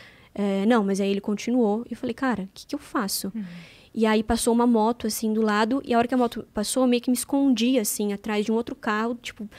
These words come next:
Speaker 1: tinha uma árvore, eu me enfiei ali no meio. E pro cara não me ver.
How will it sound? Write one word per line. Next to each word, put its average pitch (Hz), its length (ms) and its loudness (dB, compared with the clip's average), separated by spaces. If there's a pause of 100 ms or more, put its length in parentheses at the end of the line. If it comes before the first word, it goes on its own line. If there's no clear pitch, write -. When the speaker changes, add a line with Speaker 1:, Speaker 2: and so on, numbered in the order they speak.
(120)
Speaker 1:
tinha - 160 -2
uma 262 120 4
árvore, 226 400 4
eu 226 40 2
me 226 120 4
enfiei 269 400 4
ali 277 100 4
no 262 100 6
meio. 233 380 4 (500)
E - 80 -12
pro - 140 -6
cara 254 160 2
não 254 60 4
me 269 80 4
ver. 277 240 2